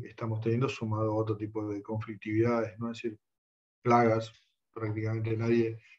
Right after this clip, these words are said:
le prestó atención, pero hemos tenido una plaga brutal de, de langostas en, en África el, el año pasado. Es decir, entonces hay como una cuestión que, que el sistema capitalista per se empuja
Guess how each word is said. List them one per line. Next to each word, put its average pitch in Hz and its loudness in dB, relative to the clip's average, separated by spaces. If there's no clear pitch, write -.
le 123 -4
prestó 113 -2
atención, 117 4
pero 131 4
hemos 117 0
tenido 117 -2
una 113 -4
plaga 117 0
brutal 113 0
de, 110 2
de 113 -4
langostas 110 -6
en, 110 -14
en 117 -2
África 113 2
el, 113 -2
el 113 -2
año 113 0
pasado. 117 6
Es 117 -4
decir, 113 -6
entonces 156 8
hay 170 10
como 131 2
una 123 4
cuestión 120 2
que, 117 -2
que 135 -4
el 120 2
sistema 143 8
capitalista 123 2
per 117 0
se 151 8
empuja 131 8